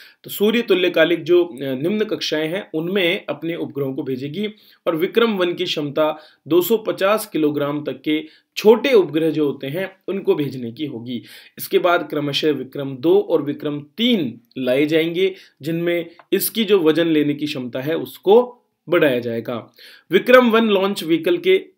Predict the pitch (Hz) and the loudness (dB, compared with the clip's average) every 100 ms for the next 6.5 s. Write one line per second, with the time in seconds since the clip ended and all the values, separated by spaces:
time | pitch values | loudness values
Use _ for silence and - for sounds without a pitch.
0 | - 208 214 233 - 175 170 160 139 123 | -4 -2 2 0 2 -2 0 -2 -2 -6
1 | - 123 123 - 180 165 156 165 156 135 | -8 -10 -10 -4 -2 0 0 0 -4 -8
2 | 135 160 202 175 151 151 143 139 143 147 | -6 0 0 0 -2 -2 -2 -2 -2 0
3 | 196 202 _ _ - 147 185 180 190 185 | -2 -4 _ _ -6 2 2 2 -6 -2
4 | 226 175 151 143 127 117 135 147 120 - | 0 0 0 -2 -4 -4 -4 -4 -6 -8
5 | 113 - 202 226 _ _ _ - 131 123 | -12 -4 -4 -4 _ _ _ -6 -2 -2
6 | 120 110 107 120 107 | -4 -8 -8 -8 -8